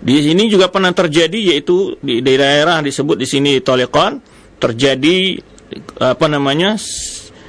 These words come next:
gem-, gempa, kemudian juga terjadi, eh, tenggelamnya lima ratus lima puluh desa, ya, afwan. Eh,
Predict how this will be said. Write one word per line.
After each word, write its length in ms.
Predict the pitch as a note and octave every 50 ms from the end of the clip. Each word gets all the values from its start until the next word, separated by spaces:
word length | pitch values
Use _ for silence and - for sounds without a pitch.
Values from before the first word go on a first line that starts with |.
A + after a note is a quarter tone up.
| - - - - -
gem-, 420 | - - B2 A#2+ A#2+ B2 B2+ B2+ A#2 - - - - -
gempa, 680 | B2 A2+ C3+ C3 B2+ A#2+ - E3+ G3+ A3+ A3+ G3+ - -
kemudian 480 | - C#3+ C#3+ C#3+ C3 B2 D3 D3 D3+ C3+
juga 300 | C#3 B2+ B2+ C3+ C#3 -
terjadi, 640 | - C#3+ B2+ A2+ C3 B2+ A#2+ C#3 C#3+ C#3+ C#3+ C#3+ - - - - - - - -
eh, 140 | - A#2+ A#2+ A2+
tenggelamnya 800 | - C#3+ C#3 C#3+ C#3+ C#3+ D3+ E3 E3 D#3+ D#3 C#3+ B2 G#2+ G2+ - - - -
lima 300 | - C3 C#3+ D3 D#3 E3
ratus 500 | E3 D#3+ D#3 - F3 E3+ - - - -
lima 300 | - D#3 D#3+ D#3 D3+ D3+ -
puluh 300 | C#3+ D3+ D3 D3 D3 C#3+
desa, 500 | C#3+ C3+ C3 - - F3 G#3 A#3 A#3+ - -
ya, 220 | C3 C3+ C#3 C3 -
afwan. 400 | E3 F3 - - A#2 G#2 G2 - - - - - - - - - - - - - - - - - - -
Eh, 880 | - - B2+ B2 B2 B2+ B2+ B2+ B2 B2+ B2+ B2+ B2+ B2+ B2+ B2 B2 A#2+